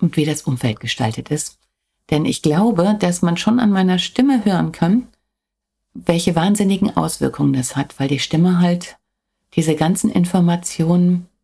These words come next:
wie soll man sagen, in sich trägt. Und jeder, der, der eine Stimme hört, bekommt diese Dinge unterschwellig mit. Und ich glaube, dass man das beurteilen kann, wie es dem anderen geht.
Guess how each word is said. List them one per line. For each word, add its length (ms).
wie 100
soll 120
man 200
sagen, 380
in 160
sich 160
trägt. 480
Und 380
jeder, 460
der, 560
der 160
eine 180
Stimme 400
hört, 460
bekommt 360
diese 220
Dinge 320
unterschwellig 640
mit. 320
Und 120
ich 140
glaube, 320
dass 220
man 160
das 140
beurteilen 520
kann, 220
wie 80
es 100
dem 160
anderen 280
geht. 260